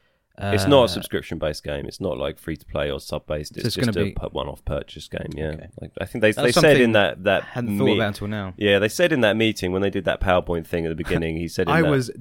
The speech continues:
Speaker 2: daydreaming a lot in that meeting.
Speaker 1: <laughs>
Speaker 2: I can't concentrate for more than about twenty seconds before I'm thinking about squirrels or something.
Speaker 1: Yeah, I think they said it's gonna cost, like, thirty dollars or thirty,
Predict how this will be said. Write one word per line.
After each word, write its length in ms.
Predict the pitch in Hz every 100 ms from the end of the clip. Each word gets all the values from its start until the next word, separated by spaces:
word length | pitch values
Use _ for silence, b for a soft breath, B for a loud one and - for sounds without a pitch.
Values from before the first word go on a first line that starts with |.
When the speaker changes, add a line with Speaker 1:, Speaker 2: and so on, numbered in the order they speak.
| 113
Speaker 2:
daydreaming 520 | 143 135 127 127 123
a 60 | 120
lot 240 | 120 120
in 80 | 120
that 160 | 120 135
meeting. 480 | 156 160 139 127 123 B
Speaker 1:
<laughs> 120 | B
Speaker 2:
I 120 | -
can't 280 | 139 165 156
concentrate 520 | 175 160 143 135 143 131
for 80 |
more 160 | 131 131
than 80 | 127
about 220 | 123 120
twenty 220 | - 127
seconds 280 | 120 131 120
before 280 | 113 104 120
I'm 120 | 110
thinking 200 | 107 113
about 180 | 107 95
squirrels 580 | - - 127 113 101 98
or 60 |
something. 380 | 98 107 98 95 - b b b b
Speaker 1:
Yeah, 200 | - 92
I 40 | 98
think 140 | 151
they 100 | 131
said 200 | - 110
it's 100 | 98
gonna 140 | 104 92
cost, 260 | 95 -
like, 240 | 87 82 - - _ _ -
thirty 240 | 113 104
dollars 380 | 101 113 120 107
or 80 | 98
thirty, 400 | - 104 98